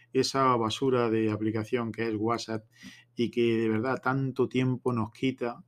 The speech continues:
y, y tantas veces nos interfiere con nuestra tranquilidad, porque es que el móvil no deja de pitar,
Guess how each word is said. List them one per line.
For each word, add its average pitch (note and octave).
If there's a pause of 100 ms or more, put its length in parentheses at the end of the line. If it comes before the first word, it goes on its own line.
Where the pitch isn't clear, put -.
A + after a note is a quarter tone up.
y, A2
y A#2
tantas B2+
veces B2+
nos A#2
interfiere A#2
con A#2
nuestra A#2
tranquilidad, A2
porque A2
es -
que -
el A2
móvil A2+
no A2
deja G#2+
de G#2+
pitar, G#2+